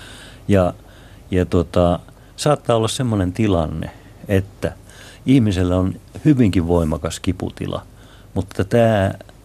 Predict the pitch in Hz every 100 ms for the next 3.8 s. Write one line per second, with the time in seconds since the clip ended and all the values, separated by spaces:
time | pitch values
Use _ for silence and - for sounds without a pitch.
0 | - 113 123 120 87 - 82 - 90 85
1 | 80 80 - - - - - - 87 87
2 | 104 95 - - 80 - - - - -
3 | - 80 90 85 - 85 80 80